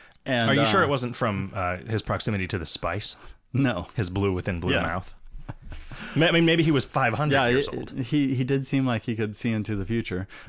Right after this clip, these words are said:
Speaker 1: But he, he, uh, started a conversation with how, uh, he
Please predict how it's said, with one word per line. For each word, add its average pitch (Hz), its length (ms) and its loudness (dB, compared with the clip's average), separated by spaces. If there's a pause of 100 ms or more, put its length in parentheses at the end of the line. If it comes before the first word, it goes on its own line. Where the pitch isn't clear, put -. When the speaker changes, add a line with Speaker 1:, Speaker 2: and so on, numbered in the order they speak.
Speaker 1:
But 123 100 2
he, 135 320 2
he, 143 260 2
uh, 139 540 2
started 180 300 2
a 170 40 2
conversation 165 600 0
with 120 260 0
how, 123 280 2
uh, 117 220 2
he 127 480 0